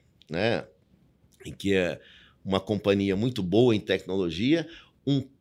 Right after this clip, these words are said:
carro híbrido a etanol emite menos carbono do que um elétrico em qualquer lugar do planeta Terra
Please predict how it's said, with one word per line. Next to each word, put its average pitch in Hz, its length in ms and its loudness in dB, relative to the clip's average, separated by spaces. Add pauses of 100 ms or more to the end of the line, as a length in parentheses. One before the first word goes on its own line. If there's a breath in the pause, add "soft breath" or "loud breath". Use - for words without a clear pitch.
carro 208 680 2 (100)
híbrido 110 580 2
a 101 120 6
etanol 110 1080 2
emite 131 760 0
menos 135 760 0
carbono 123 680 2
do 143 160 0
que - 240 -4
um 135 140 -2
elétrico 117 680 2
em 127 80 -4
qualquer 123 600 0
lugar 113 460 0
do 123 80 -6
planeta 104 480 -4
Terra - 420 -8